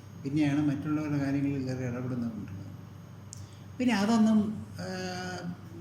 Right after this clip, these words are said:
മനസ്സിലാക്കേണ്ട കാര്യങ്ങളൊന്നുമല്ല. അതങ്ങനെ ഒന്ന് ലോകം മുഴുവൻ മനസ്സിലാക്കിക്കൊണ്ടിരിക്കുമെന്നും വിചാരിക്കണ്ട. ഇത് കർമ്മത്തിൻ്റെ ഫലമായിട്ട്, ഏഹ്, അങ്ങനെ പറയാനും അതിനെ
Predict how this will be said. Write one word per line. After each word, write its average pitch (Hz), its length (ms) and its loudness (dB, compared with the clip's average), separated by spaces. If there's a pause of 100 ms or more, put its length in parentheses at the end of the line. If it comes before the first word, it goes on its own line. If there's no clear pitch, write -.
മനസ്സിലാക്കേണ്ട 196 680 2
കാര്യങ്ങളൊന്നുമല്ല. 175 720 2
അതങ്ങനെ 170 340 2
ഒന്ന് 175 200 0
ലോകം 175 240 4
മുഴുവൻ 175 220 6
മനസ്സിലാക്കിക്കൊണ്ടിരിക്കുമെന്നും 170 1080 2
വിചാരിക്കണ്ട. 151 420 0 (680)
ഇത് 262 100 4 (100)
കർമ്മത്തിൻ്റെ 214 560 6
ഫലമായിട്ട്, 202 560 2 (320)
ഏഹ്, 185 240 -2 (460)
അങ്ങനെ 180 320 -2
പറയാനും 170 500 2 (100)
അതിനെ 175 240 4